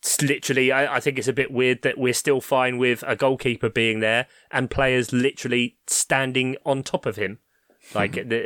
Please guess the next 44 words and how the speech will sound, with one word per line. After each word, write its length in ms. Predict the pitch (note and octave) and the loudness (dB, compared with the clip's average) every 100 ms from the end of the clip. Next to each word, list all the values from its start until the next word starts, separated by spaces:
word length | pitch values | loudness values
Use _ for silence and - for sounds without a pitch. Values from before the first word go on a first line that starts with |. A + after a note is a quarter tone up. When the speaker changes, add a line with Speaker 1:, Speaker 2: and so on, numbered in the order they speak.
| C3+ B2 | -4 -4
Speaker 1:
the, 80 | |
and 160 | C#3+ B2 | -2 2
then, 240 | A#2+ A#2 | 0 0
you 100 | B2+ | 0
know, 120 | A2 G#2+ | 0 0
the 80 | |
play 260 | A2+ B2+ A#2 | -2 -2 0
going 320 | A#2 A2+ A2 | 2 2 2
on 180 | A2+ A2 | 0 0
and 120 | A2+ | -2
that 120 | A2+ A2+ | -4 -4
not 180 | A2 | -4
being 220 | - A2 G#2+ | -2 -2 -2
a 40 | |
foul 300 | - A2 G#2+ | -4 -2 -2
on 80 | G#2+ | -2
the 60 | A2 | 0
goalkeeper 440 | C#3 B2+ G#2+ - | -2 0 -4 -2
when 140 | G#2 A2 | -2 -2
it's 100 | - | -2
just 340 | B2+ G#2+ - _ - _ - | -2 -2 -6 _ -20 _ -4
the 160 | D3 | 0
only 380 | C#3+ C3+ B2 A#2 | 2 0 0 -2
reason 360 | A#2+ A#2+ A2+ A2+ | 0 2 2 2
you're 180 | A2+ | 2
there 240 | A2 A2+ A2 | 2 2 0
is 100 | A2 | -2
to 120 | - | -2
obstruct 520 | A2+ - - D3 - | -2 -4 -4 -4 -4
a 60 | A2+ | -10
player, 360 | - F#2 F2+ - _ _ _ | -6 -8 -8 -12 _ _ _
for 160 | - G#2 | -4 -4
example. 520 | F#2+ G2+ F#2 G2 F#2 _ - - | -2 -4 -4 -8 -10 _ -20 -6
Um, 440 | A2 G2 F#2+ G2 - - - | -2 0 0 -4 -10 -20 -10
notably, 600 | B2+ A#2+ A2+ A2+ A2 G#2+ | -2 0 0 -2 0 0
it 80 | A2 | 0
happened 520 | - A2 A#2 G#2+ G2+ - C3 | -2 -4 -2 -2 -4 -8 -6
to 120 | - | -4
great 240 | A2+ A2+ A2 | -2 -2 -2
effect 340 | - A#2 - | -4 -6 -4
with 160 | A#2 - | -8 -2
Burnley 340 | A#2 A2 G#2+ | 0 2 2
against 320 | G#2 A2+ A2+ | 0 -2 -4
Brighton, 420 | - D#3 B2 F#2+ | 0 0 0 -6